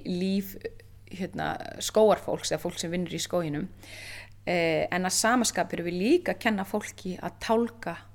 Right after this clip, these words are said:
beint úr ferskum við. Við erum að kenna börnum að kljúfa með, hérna, kjullu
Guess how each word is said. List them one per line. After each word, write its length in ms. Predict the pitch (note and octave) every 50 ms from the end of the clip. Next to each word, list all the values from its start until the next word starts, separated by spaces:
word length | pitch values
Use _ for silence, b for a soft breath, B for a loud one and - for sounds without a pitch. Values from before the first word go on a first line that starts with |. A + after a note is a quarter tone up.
| - -
beint 380 | G3+ G#3 F#3 - - - - F3+
úr 80 | -
ferskum 540 | - - G3 G3 - - - - E3+ F3 F3
við. 280 | F#3 F#3 D#3+ D3+ D#3+ - - - - - - B B B B B B B B B -
Við 120 | - F3+ F3+
erum 140 | F3+ F3+ F3 F3
að 120 | F3 - -
kenna 320 | G#3 G3+ G3 F#3 F3+ F3+ F3 E3+ - F3+ - -
börnum 420 | G3 G3 G3 - - F#3+ F#3 F#3
að 120 | F#3 - -
kljúfa 560 | - A3 A3 A3+ A3 G#3 F#3 F3 E3+ E3+ E3+ F3
með, 440 | F3+ F3+ F3+ F3 F#3 B B B B B B B B B B - -
hérna, 240 | F#3+ F3+ - F3 -
kjullu 440 | - - A#3+ A3+ A3+ G#3+ F#3+ F3+ E3+